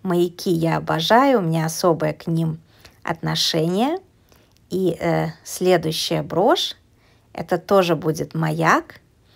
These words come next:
но маяк уже не фарфоровый, а вот такой вот с эмалью, очень красиво исполненный. На верхушке там вы видите кристаллы паве, и обороточка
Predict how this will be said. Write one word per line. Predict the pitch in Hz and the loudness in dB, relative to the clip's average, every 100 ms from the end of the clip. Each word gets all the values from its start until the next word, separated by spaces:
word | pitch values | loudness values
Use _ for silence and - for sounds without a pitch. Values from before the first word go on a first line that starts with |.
| _ _ | _ _
но | - 165 | -4 0
маяк | 160 196 247 247 - | 2 2 2 0 -4
уже | 175 165 180 | -4 0 0
не | 170 165 175 | 0 0 0
фарфоровый, | 180 208 247 - 330 339 330 320 285 | 0 0 0 0 2 4 2 2 0
а | 185 | 0
вот | 226 240 | -2 -4
такой | 202 - 175 190 | -6 -4 0 0
вот | 202 202 - | 0 -6 -8
с | - - 165 - | -14 -10 -8 -6
эмалью, | 175 160 156 165 220 226 220 220 - _ _ _ _ _ _ | -2 -2 2 2 2 2 0 0 -10 _ _ _ _ _ _
очень | - 165 165 | -8 -4 -4
красиво | 160 151 - 160 151 | -2 -4 -2 -2 -2
исполненный. | 160 - - 277 285 254 233 233 226 226 _ _ _ _ _ _ _ _ _ _ _ _ - _ _ _ _ _ _ _ _ _ - _ - | -6 -8 2 4 4 0 0 0 -2 -8 _ _ _ _ _ _ _ _ _ _ _ _ -20 _ _ _ _ _ _ _ _ _ -20 _ -2
На | 180 | 2
верхушке | 170 175 - 180 165 - 165 | 4 2 0 -2 -2 -2 -4
там | 160 160 156 | 0 0 0
вы | 156 | -2
видите | 156 160 156 170 | -2 -4 -4 -10
кристаллы | 170 165 - - 160 151 | -8 -10 -8 -4 -2 -2
паве, | 147 - 151 147 180 247 269 - _ _ _ _ _ _ _ _ _ _ - | -4 -4 -4 0 2 2 0 -8 _ _ _ _ _ _ _ _ _ _ -6
и | 190 185 | -2 0
обороточка | 175 175 175 175 214 233 294 - 285 285 | 0 4 6 6 0 -2 -6 -4 -2 -2